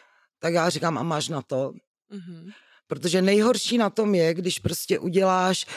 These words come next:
Speaker 1: B D S M lekci a zeptáš se, "Tak co mám s tebou dělat?"
Speaker 2: Mhm.
Speaker 1: Tím pádem úplně rozhodíš celou tu session a je to prostě o ničem.
Speaker 2: No jasně, nej-, nejde.
Speaker 1: No.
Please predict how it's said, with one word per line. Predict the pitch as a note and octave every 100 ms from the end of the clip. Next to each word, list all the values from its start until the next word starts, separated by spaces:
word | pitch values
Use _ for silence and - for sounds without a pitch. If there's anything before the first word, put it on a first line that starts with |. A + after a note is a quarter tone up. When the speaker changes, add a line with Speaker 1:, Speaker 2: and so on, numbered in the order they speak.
| - -
Speaker 1:
B | F3+
D | F#3 F#3
S | G3
M | F#3
lekci | F3 - F3+
a | F#3
zeptáš | E3 - F#3 E3+ -
se, | F#3+ E3 - -
"Tak | - -
co | E3+
mám | F3+ F3
s | -
tebou | E3+ F3+
dělat?" | E3+ F3 C#3+ C#3 - - _ _ _ G3
Speaker 2:
Mhm. | F#3
Speaker 1:
Tím | F3+ D#3+
pádem | F#3 F#3 F#3 -
úplně | F#3 G#3 G3+ G3
rozhodíš | F#3 E3 F#3 F#3 F3+ -
celou | F#3 F#3 F3+
tu | F3+
session | - E3+ - F#3 F3+
a | - C#3+ D3 C#3+ C3+ - - -
je | D#3
to | D#3+
prostě | - - D#3
o | A#2+
ničem. | D3 C3+ - A2+
Speaker 2:
No | G#3+ G#3
jasně, | G#3 G3+ - F3+
nej-, | F3 F3+ F3+ F3+
nejde. | F#3 D#3+
Speaker 1:
No. | D3+